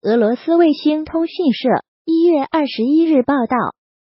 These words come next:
俄罗斯副外长里亚布科夫表示，俄方愿在九M七二九导弹问题上持前所未有的开放态度，但要求美国在宙斯盾系统问题上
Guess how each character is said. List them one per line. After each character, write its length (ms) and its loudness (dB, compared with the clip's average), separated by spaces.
俄 160 4
罗 180 6
斯 300 2
副 220 0
外 180 2
长 320 -4
里 220 2
亚 260 2
布 160 0
科 220 0
夫 220 -2
表 200 0
示， 60 -10
俄 180 2
方 240 0
愿 220 4
在 240 4
九 160 0
M 300 0
七 260 2
二 220 0
九 220 2
导 280 0
弹 220 0
问 180 2
题 220 -2
上 300 -2
持 280 0
前 280 -4
所 240 -2
未 180 4
有 200 2
的 180 0
开 260 -2
放 220 -2
态 220 0
度， 200 0
但 300 4
要 180 2
求 240 0
美 220 0
国 320 2
在 240 2
宙 240 2
斯 200 -2
盾 200 0
系 240 -2
统 200 -6
问 200 2
题 180 -2
上 320 -2